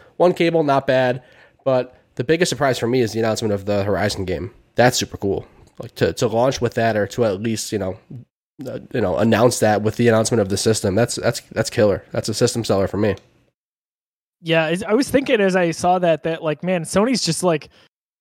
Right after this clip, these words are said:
Speaker 2: really getting, I mean, they have a lot of really good first party studios, but they're squeezing a lot out of two right now, uh, in Insomniac and Guerrilla. Like, they're, they're busy.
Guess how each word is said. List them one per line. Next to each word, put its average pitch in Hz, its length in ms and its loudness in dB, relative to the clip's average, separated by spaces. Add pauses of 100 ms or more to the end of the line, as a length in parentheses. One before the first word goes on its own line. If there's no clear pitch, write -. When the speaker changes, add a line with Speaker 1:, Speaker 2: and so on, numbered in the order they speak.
(340)
Speaker 2:
really 208 420 0
getting, 202 340 0
I 196 120 -2
mean, 220 160 0
they 196 100 0
have 190 140 0
a 180 60 2
lot 165 260 2
of 156 80 2
really 156 180 2
good 147 140 -2
first 156 240 -4
party 156 180 0
studios, 151 480 -4
but 151 160 -8
they're 208 160 0
squeezing 196 440 0
a 160 40 -2
lot 170 260 2
out 165 140 2
of 147 180 -4
two 214 200 2
right 165 220 0
now, 143 340 -4 (320)
uh, 151 260 2
in 170 80 -2
Insomniac 175 720 2
and 170 100 0
Guerrilla. 165 640 0
Like, 170 220 0
they're, 220 240 0
they're 185 100 4
busy. 214 500 -2